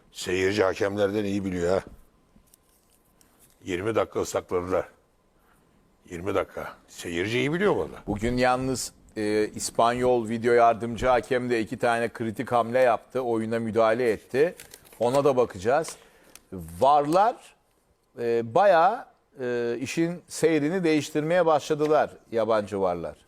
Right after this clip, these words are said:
Speaker 1: Ya hocam, şuraya getirdin. O iki tanesi. İki senedir Türkiye'ye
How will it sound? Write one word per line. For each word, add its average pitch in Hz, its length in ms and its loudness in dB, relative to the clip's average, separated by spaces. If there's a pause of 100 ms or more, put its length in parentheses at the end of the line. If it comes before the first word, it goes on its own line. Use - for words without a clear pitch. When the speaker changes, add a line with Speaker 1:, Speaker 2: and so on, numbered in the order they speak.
Speaker 1:
Ya 104 140 -4
hocam, 101 340 -2 (1200)
şuraya 139 320 -2
getirdin. 135 520 -2 (360)
O 190 300 -4
iki 165 200 -8
tanesi. 107 520 -4 (560)
İki 147 180 -10
senedir 143 680 -2 (520)
Türkiye'ye 160 760 2